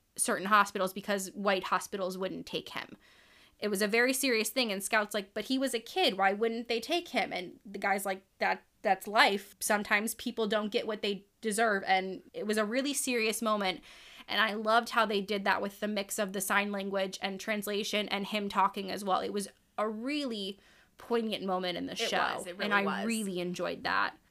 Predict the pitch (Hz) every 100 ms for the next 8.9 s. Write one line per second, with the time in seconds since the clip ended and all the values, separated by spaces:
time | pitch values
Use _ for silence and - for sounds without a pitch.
0 | _ - 359 440 330 330 330 349 - 254
1 | 392 427 294 - 247 302 - - 233 226
2 | 339 466 277 233 233 302 - 226 208 226
3 | 202 208 - 147 175 - 247 254 233 294
4 | 508 508 440 370 370 381 339 311 277 214
5 | 190 247 277 277 277 285 294 262 226 214
6 | 226 208 208 196 143 214 220 214 226 233
7 | 233 220 226 240 285 254 233 240 233 233
8 | 233 214 196 185 196 240 247 226 196